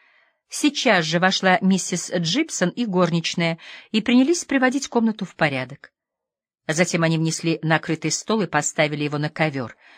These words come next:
Из-под крышек блюд нёсся ароматный запах горячих кушаний.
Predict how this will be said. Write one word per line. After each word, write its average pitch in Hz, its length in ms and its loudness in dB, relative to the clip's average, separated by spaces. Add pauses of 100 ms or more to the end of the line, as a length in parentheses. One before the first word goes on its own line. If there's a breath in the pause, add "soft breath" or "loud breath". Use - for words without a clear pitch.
(320 soft breath)
Из-под 185 460 -2
крышек 196 680 0
блюд 185 800 0
нёсся 220 680 2
ароматный 208 600 2
запах 180 460 0
горячих 165 540 -2
кушаний. 233 600 -2